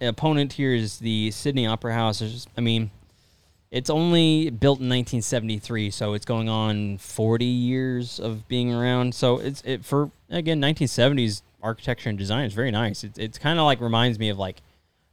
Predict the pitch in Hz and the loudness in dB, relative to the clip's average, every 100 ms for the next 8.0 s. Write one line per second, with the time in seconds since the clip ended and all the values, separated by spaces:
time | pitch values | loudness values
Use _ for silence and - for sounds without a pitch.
0 | _ _ _ - 131 120 120 117 104 104 | _ _ _ 0 0 2 4 4 4 2
1 | 117 - _ _ - 127 123 - 131 123 | 2 -2 _ _ 0 4 4 4 6 8
2 | 123 123 123 - 123 127 123 131 131 - | 8 6 2 -2 4 4 6 6 4 0
3 | _ _ 117 110 101 98 92 123 - 117 | _ _ 2 4 6 2 -4 -8 -8 0
4 | 123 - _ _ 113 107 110 101 117 117 | 0 0 _ _ -4 -2 -2 0 -2 0
5 | 117 - 110 107 104 - 135 127 107 123 | -4 -4 -4 -2 -2 -2 0 0 0 0
6 | 135 - 113 107 131 - 117 113 110 110 | -2 0 0 0 -2 -4 -4 -4 -4 -6
7 | - 110 104 104 101 117 131 131 131 117 | -4 -2 -2 -4 -2 0 2 4 2 0